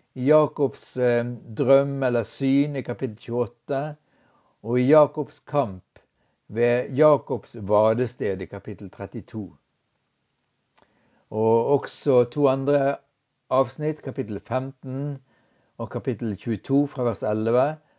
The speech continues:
handler om Herrens engel. En rekke personer i Første Mosebok oppfa-, oppfattes som forbilder på Kristus. Det er Abraham, Adam, slektens stamfar og hode,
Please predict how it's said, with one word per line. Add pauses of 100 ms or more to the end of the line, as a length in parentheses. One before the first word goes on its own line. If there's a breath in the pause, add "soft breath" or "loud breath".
(220)
handler
om (100)
Herrens (160)
engel. (2000)
En
rekke
personer
i
Første
Mosebok (100)
oppfa-, (100)
oppfattes
som
forbilder
på
Kristus. (840 loud breath)
Det
er (100)
Abraham,
Adam, (500)
slektens (100)
stamfar
og
hode,